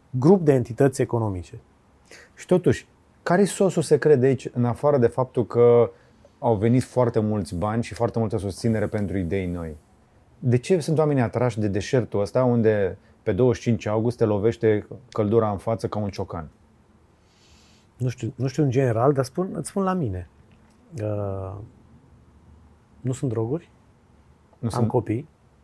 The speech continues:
Speaker 1: Nu vreau să meargă pe stradă și să primească droguri sau la școală.
Speaker 2: Îți vine S M S-ul când aterizezi, că aici infracțiunile legate de droguri sunt pedepsite cu
Speaker 1: Pedeapsă capitală. Capitală, nu închisoare de jumătate de an. Uh,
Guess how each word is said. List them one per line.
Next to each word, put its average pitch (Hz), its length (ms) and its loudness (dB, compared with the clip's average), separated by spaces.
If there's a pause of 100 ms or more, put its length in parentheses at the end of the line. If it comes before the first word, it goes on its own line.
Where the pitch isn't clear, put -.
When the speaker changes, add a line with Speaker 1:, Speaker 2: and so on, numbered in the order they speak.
Speaker 1:
Nu 127 160 -4
vreau 120 200 2
să - 120 -10
meargă 107 280 -4
pe 107 120 -8
stradă 104 400 -2
și - 160 -12
să 104 180 -8
primească 98 680 -6
droguri 104 340 -4
sau 101 140 -4
la 98 80 -4
școală. 101 460 -6
Speaker 2:
Îți 107 120 0
vine 127 120 4
S 117 120 0
M 120 100 2
S-ul 110 220 2
când 92 180 -6
aterizezi, 101 720 0
că - 60 -6
aici 95 240 -2
infracțiunile 101 520 -4
legate 95 200 -2
de 92 80 -2
droguri 120 420 2
sunt 110 260 -4
pedepsite 110 500 0
cu 135 440 -4 (180)
Speaker 1:
Pedeapsă 110 340 -6
capitală. 120 600 0 (600)
Capitală, 120 720 -2
nu 104 100 -4
închisoare 135 520 0
de 110 280 -2
jumătate 101 380 -6
de 92 60 -8
an. 85 60 -12 (1500)
Uh, 104 380 0